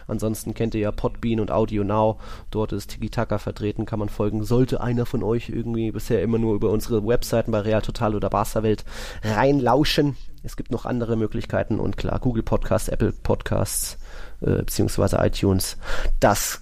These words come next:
kennt ihr schon. Und dann gibt's jetzt eben so eine neue App, wo mehrere Fußball, also speziell für Fußball-Podcasts, man, ähm, ihr kennt bestimmt irgendwie den Phrasenmäher oder, äh, Rasenfunk oder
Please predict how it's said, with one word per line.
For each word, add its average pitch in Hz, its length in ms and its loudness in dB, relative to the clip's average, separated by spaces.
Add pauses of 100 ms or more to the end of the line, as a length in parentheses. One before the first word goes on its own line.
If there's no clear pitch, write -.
kennt 165 260 4
ihr 151 100 4
schon. 143 400 2 (200)
Und 117 200 -2
dann 113 120 4
gibt's 117 220 0
jetzt 123 180 0
eben 117 200 2
so 107 100 0
eine 110 100 4
neue 107 280 4
App, - 240 0
wo 113 120 4
mehrere 110 640 4 (280)
Fußball, - 480 4
also - 200 4
speziell 135 540 4
für 139 260 2
Fußball-Podcasts, - 1120 2
man, 113 320 0 (160)
ähm, 107 300 0
ihr 110 100 2
kennt - 240 2
bestimmt - 300 0
irgendwie 110 160 4
den 110 120 4
Phrasenmäher 107 720 4
oder, 101 380 4
äh, 107 140 4
Rasenfunk 110 840 0
oder 101 300 0